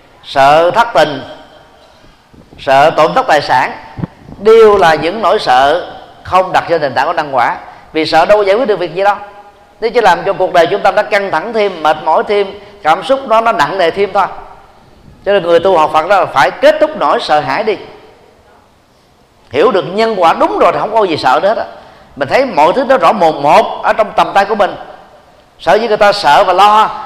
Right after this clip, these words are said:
là vì người ta không hiểu nó sẽ đi về đâu, diễn tiến như thế nào, hậu quả ra sao, tốt hay xấu,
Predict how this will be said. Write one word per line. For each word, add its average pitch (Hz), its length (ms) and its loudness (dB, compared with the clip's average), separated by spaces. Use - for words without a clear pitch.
là 160 180 4
vì 170 200 2
người 175 80 2
ta 196 100 2
không 208 200 -2
hiểu 180 260 2
nó 247 180 0
sẽ 240 120 -2
đi 220 160 2
về 185 120 2
đâu, 220 280 2
diễn 180 180 0
tiến 269 120 -2
như 240 80 -2
thế 240 120 2
nào, 180 360 0
hậu 175 200 2
quả 202 120 4
ra 233 140 4
sao, 214 360 2
tốt 285 200 2
hay 214 120 0
xấu, 240 280 2